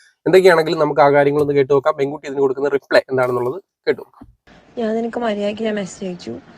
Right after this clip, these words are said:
Speaker 2: "നിനക്കത് പറ്റില്ല, നിനക്ക് പഴയതുപോലെ വേണം, മറ്റേയാണ് തേങ്ങയാണെന്നൊക്കെ പറയുന്നു." ഞാൻ മര്യാദയ്ക്ക് മെസ്സേജ് അയച്ചു, ഞാൻ മര്യാദയ്ക്ക് നിന്റെ കോൾ സംസാരിക്കുന്നുണ്ട്. "നിനക്കതൊന്നും പറ്റില്ല, നീ എപ്പോ വിളിച്ചാലും എന്നെ എന്താ വിളിച്ച് കരഞ്ഞോണ്ടിരിക്കുന്നു.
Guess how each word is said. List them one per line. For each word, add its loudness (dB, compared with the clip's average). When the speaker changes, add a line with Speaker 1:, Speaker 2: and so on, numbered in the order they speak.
Speaker 2:
"നിനക്കത് -4
പറ്റില്ല, -10
നിനക്ക് -12
പഴയതുപോലെ -8
വേണം, -6
മറ്റേയാണ് -8
തേങ്ങയാണെന്നൊക്കെ -8
പറയുന്നു." -10
ഞാൻ -8
മര്യാദയ്ക്ക് -2
മെസ്സേജ് -10
അയച്ചു, -10
ഞാൻ -6
മര്യാദയ്ക്ക് -6
നിന്റെ -6
കോൾ -6
സംസാരിക്കുന്നുണ്ട്. -10
"നിനക്കതൊന്നും -4
പറ്റില്ല, -10
നീ -4
എപ്പോ -8
വിളിച്ചാലും -6
എന്നെ -8
എന്താ -8
വിളിച്ച് -10
കരഞ്ഞോണ്ടിരിക്കുന്നു. -10